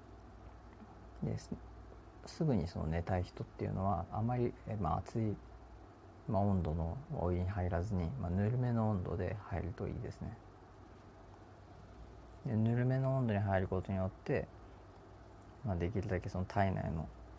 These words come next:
えー、調子をあまり変化させずに、まあ、寝る際にそのすぐに、えー、寝つきやすい状態を、え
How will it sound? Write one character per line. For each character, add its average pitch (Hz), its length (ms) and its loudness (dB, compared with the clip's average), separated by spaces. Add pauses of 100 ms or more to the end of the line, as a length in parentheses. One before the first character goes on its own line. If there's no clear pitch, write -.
え 67 140 -4
ー、 - 60 -12
調 85 140 2
子 82 160 -2
を 87 180 2 (560)
あ 104 40 0
ま 92 120 4
り 90 60 2
変 98 200 4
化 - 140 0
さ 98 120 -8
せ 92 120 4
ず 110 80 0
に、 117 200 2 (4000)
ま 107 100 0
あ、 - 20 -2 (600)
寝 113 120 6
る 110 80 6
際 104 240 6
に 123 260 4
そ - 120 -6
の 104 60 -4
す - 160 0
ぐ 95 100 6
に、 78 100 2 (560)
え 92 160 -2
ー、 85 40 2
寝 87 120 2
つ - 140 -8
き - 80 2
や 101 100 6
す 107 140 0
い 87 60 2
状 82 160 0
態 80 300 -2 (240)
を、 107 200 0 (580)
え - 260 -2